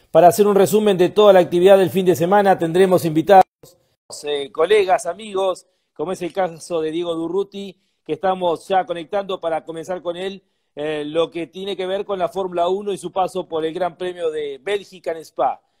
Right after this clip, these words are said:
Mañana intensa, porque estamos también con novedades vinculadas al T C y su posible vuelta, eh, al, a Rafaela, a la actividad. Estamos esperando también novedades de todo eso, pero ni bien se conecte ahí Diego, vamos a estar ya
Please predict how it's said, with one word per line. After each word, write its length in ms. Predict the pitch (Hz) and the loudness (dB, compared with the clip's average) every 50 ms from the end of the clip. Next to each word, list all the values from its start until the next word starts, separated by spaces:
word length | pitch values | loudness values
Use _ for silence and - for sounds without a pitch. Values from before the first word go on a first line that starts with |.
| _ _ _ _ | _ _ _ _
Mañana 340 | 151 156 160 180 190 190 185 | -8 -6 -6 -4 -6 -6 -6
intensa, 760 | 180 170 147 220 226 226 214 202 185 - 202 196 185 175 - | -8 -4 0 0 0 0 0 -4 -6 -2 2 2 2 2 0
porque 200 | 165 156 151 156 | -6 -8 -8 -8
estamos 280 | - 175 175 170 160 | -6 -6 -8 -8 -8
también 280 | 147 160 160 170 170 160 | -10 -10 -10 -10 -10 -6
con 160 | 165 160 156 | -6 -6 -4
novedades 480 | 156 147 160 165 175 180 180 170 160 151 | -4 -4 -2 0 2 2 2 0 -2 -4
vinculadas 520 | 156 151 _ 156 160 170 170 170 156 - 165 | -10 -18 _ -6 -4 -2 -2 -2 -4 -4 -8
al 100 | 147 139 | -12 -12
T 160 | - 160 147 | -14 -18 -14
C 340 | - - 202 220 214 196 - _ _ _ _ _ _ _ | -4 -2 -2 -2 -2 -4 -10 _ _ _ _ _ _ _
y 420 | - 160 165 160 160 156 151 147 | -8 -6 -4 -4 -2 -4 -6 -6
su 160 | 135 - 180 165 | -8 -8 -8 -6
posible 400 | - 175 - - 196 180 185 180 | -6 -6 -6 -6 -4 -4 -2 -2
vuelta, 640 | 175 196 208 196 170 - 185 170 151 135 - _ _ _ _ _ _ - | 0 -2 -2 -2 -2 -2 0 0 0 0 -4 _ _ _ _ _ _ -6
eh, 320 | 151 156 151 151 147 143 139 - | -4 -2 -2 -4 -6 -8 -6 -4
al, 680 | 156 165 165 165 160 156 156 151 147 143 139 139 139 - | -2 0 0 0 -2 -4 -6 -8 -8 -10 -10 -10 -6 -6
a 100 | 156 160 | -4 -4
Rafaela, 760 | 156 165 151 - 175 180 220 240 226 185 175 160 143 131 _ _ | -4 -4 -4 -2 -2 0 2 2 2 0 0 -2 -4 -6 _ _
a 140 | - 151 | -10 -6
la 80 | 156 160 | -6 -6
actividad. 600 | 151 - - 160 160 165 185 208 208 208 208 - _ _ _ _ _ _ | -6 -6 -10 -10 -8 -4 -2 -2 -2 -2 -4 -8 _ _ _ _ _ _
Estamos 400 | - 147 - 196 185 180 165 - | -14 -10 -6 -6 -6 -6 -6 -10
esperando 340 | 165 - 165 180 175 180 170 | -10 -6 -6 -4 -4 -4 -6
también 280 | 170 165 170 185 180 | -8 -8 -8 -8 -8
novedades 400 | 175 170 170 170 175 180 180 165 | -6 -6 -4 -4 -4 -4 -4 -6
de 100 | 160 160 | -8 -8
todo 240 | 156 - 180 180 180 196 | -8 -6 -6 -4 -2 -2
eso, 520 | 220 226 - - 220 220 220 202 - _ _ _ _ _ _ | -4 -4 -4 -4 -4 -4 -4 -6 -10 _ _ _ _ _ _
pero 220 | _ 156 175 180 185 | _ -6 -6 -6 -6
ni 120 | 190 196 | -6 -8
bien 280 | 208 226 233 233 214 - | -6 -4 -4 -4 -4 -4
se 260 | - 196 190 180 - | -4 -4 -4 -4 -4
conecte 540 | - 185 196 220 226 202 - - 196 190 185 | -6 -6 -4 -4 -6 -6 -6 -4 -2 -2 0
ahí 260 | 185 202 208 208 202 | 0 -2 -4 -6 -10
Diego, 460 | 196 233 254 269 254 254 254 254 240 | -10 -8 -8 -4 0 2 2 2 2
vamos 280 | 185 202 202 208 190 175 | 0 -2 -4 -4 -6 -6
a 60 | 185 | -8
estar 260 | 175 - 208 196 190 - | -4 -4 -4 -4 -4 -6
ya 440 | - 190 196 190 185 170 143 127 | -6 -2 0 2 2 2 0 -4